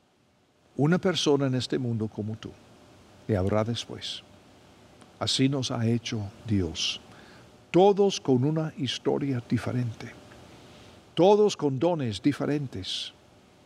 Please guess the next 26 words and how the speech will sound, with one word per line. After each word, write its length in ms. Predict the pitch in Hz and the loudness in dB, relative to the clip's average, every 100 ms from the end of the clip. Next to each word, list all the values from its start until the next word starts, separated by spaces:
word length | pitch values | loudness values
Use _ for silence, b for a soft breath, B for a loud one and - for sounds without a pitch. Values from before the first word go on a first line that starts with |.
| _ _ - | _ _ 2
Todos 440 | 175 202 151 120 | 4 6 2 -2
con 220 | - 131 | -2 -2
valores 440 | 131 143 156 127 104 | 0 -2 -2 -4 -2
diferentes. 920 | 143 - 135 143 117 101 95 - - b b b | -2 0 0 -2 -4 -10 -10 -12 -14 b b b
Con 180 | - 147 | -2 2
ideas 460 | 151 180 175 131 104 | 4 6 6 4 2
diferentes. 960 | 147 143 143 160 120 110 98 - - B B B B | -2 2 2 2 -2 -4 -4 -6 -10 B B B B
Con 160 | - 156 | 0 2
aspectos 640 | 139 - 180 - 135 110 | 2 2 2 0 -4 2
diferentes. 880 | 160 156 156 151 110 101 95 - - b b _ | 2 2 0 0 -4 -10 -12 -12 -16 b b _
Procesamos 680 | - 143 156 139 180 175 127 | 0 2 2 4 4 4 0
la 320 | 147 143 135 135 | 2 4 2 0
información 680 | 160 135 156 147 - 175 143 | -2 0 2 2 4 4 4
de 100 | 143 | 4
una 160 | 156 | 2
forma 360 | 131 156 156 151 | 2 2 4 4
diferente. 600 | 139 131 151 160 135 113 | 2 2 4 4 0 -4
So-, 160 | - - | -6 -4
somos 360 | - 196 185 | 0 2 2
diferentes. 880 | 156 214 214 208 214 - 117 - - - - B B B B B B - - - - - - - - - - - - - - - _ - | 2 2 4 4 4 2 0 0 -6 -10 -20 B B B B B B -20 -20 -20 -20 -20 -20 -20 -20 -20 -20 -20 -20 -20 -20 -20 _ -4
Esta 280 | 151 - - | -2 -2 -4
es 120 | 147 | -4
la 100 | 135 | -4
gloria 440 | 131 139 143 131 | -4 -6 -6 -8
de 140 | 117 117 | -10 -14
Dios. 500 | - - - - | -20 -16 -10 -10